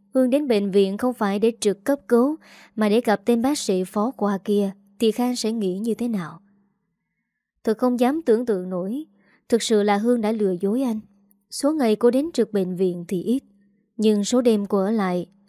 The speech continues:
để hầu hạ chuyện chăn gối cho ông phó khoa kia lại nhiều. Hương đã cặp bồ ngay sau lưng Sang mà anh không hề hay biết. Anh đâu biết rằng bên trong căn phòng riêng của tên phó khoa đó đang đều đặn phát ra những âm thanh xác thịt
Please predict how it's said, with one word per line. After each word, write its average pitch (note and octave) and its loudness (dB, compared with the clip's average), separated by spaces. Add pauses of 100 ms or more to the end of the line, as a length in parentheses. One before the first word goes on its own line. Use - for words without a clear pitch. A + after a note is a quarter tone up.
để A3 4
hầu A3 4
hạ G3 0
chuyện G3 -2
chăn A3 0
gối A#3 4
cho G3+ 2
ông F#3 0
phó A3+ 0
khoa G3 -2
kia G3 0 (340)
lại G3+ 4
nhiều. F#3+ 4 (500)
Hương C4 2
đã B3 2
cặp G#3+ 0
bồ G3+ 6
ngay G#3+ 0
sau G#3+ 2
lưng G#3+ 2
Sang G#3+ -2 (140)
mà G3+ 0
anh A3 0
không C4 2
hề F#3+ 2
hay G3+ 2
biết. A3+ 0 (600)
Anh A#3+ 0
đâu A#3+ 4
biết E4 4
rằng F#3+ -2 (420)
bên C4 4
trong C4 0
căn C4 0
phòng G3+ -2
riêng A3+ -2
của F#3+ -2
tên G3 -2
phó A3 -4
khoa G3 -6
đó G3+ -6 (340)
đang B3+ 0
đều G3+ 4
đặn F#3+ -2
phát D#4+ -2
ra A#3+ -2 (120)
những A3 0
âm B3 0
thanh B3+ -2
xác D#4+ -4
thịt F#3 -4